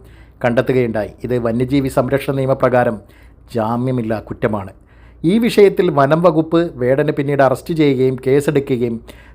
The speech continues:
തമിഴ്നാട്ടിൽ നിന്ന് ഒരു ആരാധകൻ സമ്മാനിച്ചതാണെന്നാണ് പുലിപ്പല്ലിനെക്കുറിച്ച് വേടൻ പറഞ്ഞിരുന്നതെങ്കിലും ഈ കേസിലും വേടന്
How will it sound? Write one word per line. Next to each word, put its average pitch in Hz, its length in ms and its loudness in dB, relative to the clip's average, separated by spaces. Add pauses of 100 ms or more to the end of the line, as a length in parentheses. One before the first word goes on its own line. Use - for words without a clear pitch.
(100)
തമിഴ്നാട്ടിൽ 175 760 4
നിന്ന് 143 260 -4 (100)
ഒരു 135 180 -2 (140)
ആരാധകൻ 143 540 2
സമ്മാനിച്ചതാണെന്നാണ് 135 1120 0 (240)
പുലിപ്പല്ലിനെക്കുറിച്ച് 127 880 -2 (440)
വേടൻ 131 420 4
പറഞ്ഞിരുന്നതെങ്കിലും 131 840 2 (220)
ഈ 131 120 -4
കേസിലും 123 480 -2
വേടന് 110 380 -2